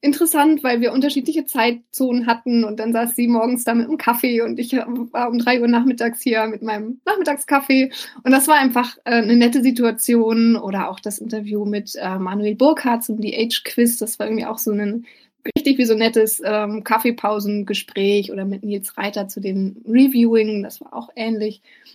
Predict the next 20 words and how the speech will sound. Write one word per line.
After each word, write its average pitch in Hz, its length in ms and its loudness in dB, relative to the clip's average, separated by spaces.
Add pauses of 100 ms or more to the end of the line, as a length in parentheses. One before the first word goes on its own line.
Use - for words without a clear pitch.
(180)
äh, 202 140 -2
wo 208 120 0
man 208 120 0
dann 196 140 0
hinterher 226 400 4
auch 196 80 -6
noch 202 120 -6
so - 100 -6
ein 196 60 -4
bisschen 208 220 -6
weiter 269 220 0
gequatscht 233 420 -2
hat, 208 120 0
wenn 233 100 4
man 240 140 6
dann 226 280 2
keinen 202 440 -4
zweiten 196 360 0
Aufnahmetermin 208 840 -6
hatte. 330 360 0